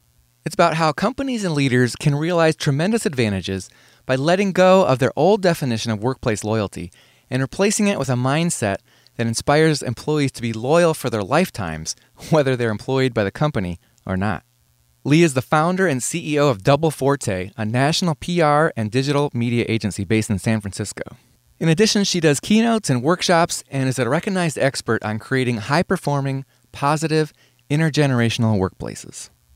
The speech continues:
Her first book came out in twenty fourteen. It was Millennials in Management, The Essential Guide to Making It Work at Work. And in her new book,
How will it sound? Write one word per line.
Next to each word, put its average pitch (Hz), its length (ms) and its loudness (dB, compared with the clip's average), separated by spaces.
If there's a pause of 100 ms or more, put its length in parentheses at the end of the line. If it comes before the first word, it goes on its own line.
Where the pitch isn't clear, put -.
(180)
Her 170 100 4
first 214 240 2
book 196 140 0
came 170 200 0
out 156 140 0
in 127 80 -4
twenty 175 240 -2
fourteen. 165 560 0
It - 80 -4
was 113 240 -2
Millennials 190 580 0
in 156 160 0
Management, 147 540 -4
The 117 80 0
Essential 185 360 2
Guide 156 280 2
to - 80 -2
Making 139 340 -2
It 151 100 -4
Work 127 380 0
at 107 160 0
Work. 101 320 -2 (460)
And 160 180 2
in 170 120 2
her 160 120 4
new 185 180 4
book, 208 340 2